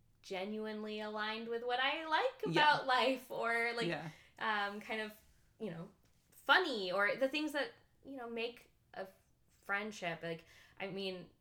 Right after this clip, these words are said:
Speaker 1: already in the ten months we've lived here, like, both of our households, I would say, have called on each other when we need something.
Speaker 2: Mm-hmm.
Speaker 1: And there's not a question, like, as, you know, obviously if we're in town. <laughs>
Speaker 2: Right.
Speaker 1: But it's just like, of course, yeah, y-, just throw the kid over the fence. Why not?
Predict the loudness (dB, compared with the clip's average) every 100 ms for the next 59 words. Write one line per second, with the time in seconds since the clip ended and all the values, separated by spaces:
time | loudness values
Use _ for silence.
0 | _ 0 2 2 2 0 -2 -4 -8 -8
1 | -8 -8 -10 -6 -6 -4 -4 -4 -6 -10
2 | _ _ -4 -2 -2 -6 -20 _ _ -6
3 | 0 0 0 -2 -2 -4 -4 -2 -4 -4
4 | -4 -4 -8 -4 -2 0 -2 -6 -6 -4
5 | -2 -4 -6 -8 -6 -8 -8 -10 -10 -10
6 | -10 -8 -6 -4 -4 -2 -2 -2 -2 -2
7 | -2 -4 -6 -6 -6 -8 -8 -10 -12 -8
8 | -6 -4 -6 -8 -10 -12 -12 -2 0 0
9 | -2 -6 0 6 8 8 6 6 4 -2
10 | -2 6 6 6 0 -6 2 2 2 -6
11 | -16 -16 -16 -18 _ -18 -18 -20 _ -20
12 | -18 -20 _ _ _ _ _ -2 0 2
13 | 2 2 -2 -8 -8 -8 -6 -2 -2